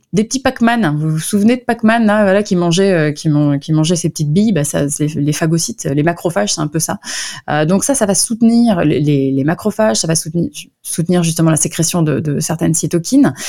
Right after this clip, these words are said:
Et puis d'un autre côté, on a, euh, ces triterpènes. Justement, je vous disais que le chaga était riche en triterpènes. Surtout un qui s'appelle l'inotodiol.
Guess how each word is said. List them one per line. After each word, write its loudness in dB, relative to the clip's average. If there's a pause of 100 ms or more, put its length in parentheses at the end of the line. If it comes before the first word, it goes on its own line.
(240)
Et 2
puis 2
d'un 4
autre 0
côté, -2 (400)
on 6
a, 2
euh, 2
ces -2
triterpènes. 0
Justement, -2
je -4
vous -2
disais 0
que -8
le -2
chaga 0
était -2
riche 0
en 0
triterpènes. -2 (680)
Surtout -2
un 0
qui -4
s'appelle 2
l'inotodiol. 2